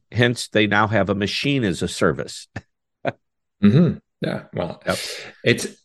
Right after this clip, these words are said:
Speaker 2: it's a circular mindset. So you have to think, uh, the, the, the relation with your customer is a circle, and it's not a line anymore. So you, you, you, you're not in a linear approach where you sell something and you say, "Goodbye, see you in three years."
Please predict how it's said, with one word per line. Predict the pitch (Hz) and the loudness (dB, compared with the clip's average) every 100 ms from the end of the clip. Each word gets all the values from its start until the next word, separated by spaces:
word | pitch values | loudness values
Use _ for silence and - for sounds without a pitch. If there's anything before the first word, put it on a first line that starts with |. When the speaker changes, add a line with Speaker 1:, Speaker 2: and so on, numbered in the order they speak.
| _ _ - - | _ _ -20 -2
Speaker 2:
it's | - 131 151 | 0 2 4
a | |
circular | 143 - 165 156 135 | 4 2 2 2 2
mindset. | 120 123 123 - 90 | 2 0 -2 -4 -6
So | 113 | -6
you | 104 | -2
have | 131 135 | -2 -2
to | 131 | -6
think, | - 147 143 - _ _ | -6 -4 -4 -6 _ _
uh, | 110 107 - - - _ _ | -12 -10 -10 -12 -18 _ _
the, | - - - - 117 - | -18 -18 -20 -16 -16 -12
the, | 113 156 | -10 -10
the | 135 107 | -6 -2
relation | 113 127 127 135 | 0 0 0 -2
with | 113 107 | -2 -4
your | 104 | -4
customer | 113 - 110 104 | -6 -8 -8 -6
is | 98 | -6
a | 92 | -6
circle, | - 104 - - | -2 -2 -2 -6
and | 92 | -6
it's | 98 | -4
not | 107 101 | -2 0
a | 92 | 0
line | 95 95 85 | 0 0 -2
anymore. | 71 69 71 - - | -8 -12 -14 -16 -16
So | - 92 | -10 -6
you, | 95 | -6
you, | - 98 104 | -4 -2 -2
you, | - 104 69 | -4 -8 -6
you're | 104 104 | 0 2
not | 120 - | 2 2
in | 98 | 0
a | |
linear | 95 104 113 113 104 | 2 2 2 2 0
approach | 95 92 101 101 101 | -2 -2 -2 -2 -4
where | 90 87 | -8 -10
you | 87 | -10
sell | - - 117 | -6 -4 -2
something | - 113 - 107 143 202 202 - - _ - | -4 -6 -4 0 0 0 -6 -14 -20 _ -12
and | 98 | -8
you | 95 | -8
say, | - 92 | -8 -8
"Goodbye, | 98 98 135 139 | -8 -2 2 2
see | 135 - 113 | 2 0 0
you | 123 | 0
in | 127 | 0
three | 127 135 160 | -2 -4 0
years." | 131 135 131 135 131 - _ | 2 2 0 -2 -4 -10 _